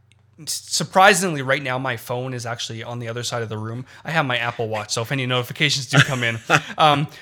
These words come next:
Speaker 1: but I cannot be without my phone. There have been times where I've left the house without my phone, and it's like, I don't know what to do. I, even though I'm just going to the grocery store, what if I get lost, like,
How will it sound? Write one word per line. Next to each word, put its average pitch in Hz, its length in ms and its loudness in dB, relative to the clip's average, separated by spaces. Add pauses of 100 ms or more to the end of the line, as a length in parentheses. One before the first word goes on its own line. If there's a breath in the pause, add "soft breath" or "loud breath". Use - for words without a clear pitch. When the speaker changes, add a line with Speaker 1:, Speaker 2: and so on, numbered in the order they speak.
(140 loud breath)
Speaker 1:
but - 180 8
I 190 80 6
cannot 185 500 2
be 170 140 0
without 151 300 2
my 123 120 -2
phone. 120 260 -4
There 143 100 0
have 165 240 4
been 160 100 -2
times 151 320 -2
where 127 80 4
I've 120 140 0
left 135 180 0
the 139 80 -4
house 131 340 0
without 127 260 -4
my 123 100 -6
phone, 127 380 -4
and 127 140 -4
it's 123 160 -4
like, 127 280 0 (320 soft breath)
I 139 80 2
don't 147 160 0
know 139 80 2
what 127 160 0
to - 80 -8
do. 117 260 -4
I, 123 200 -6
even 160 200 -2
though 143 120 4
I'm 131 100 0
just 143 180 -4
going 139 180 -4
to 123 60 -12
the 131 80 -6
grocery 135 380 -4
store, 170 320 -2 (160 loud breath)
what 143 120 2
if 151 80 0
I 165 60 4
get 127 220 0
lost, 120 480 0
like, 113 140 -4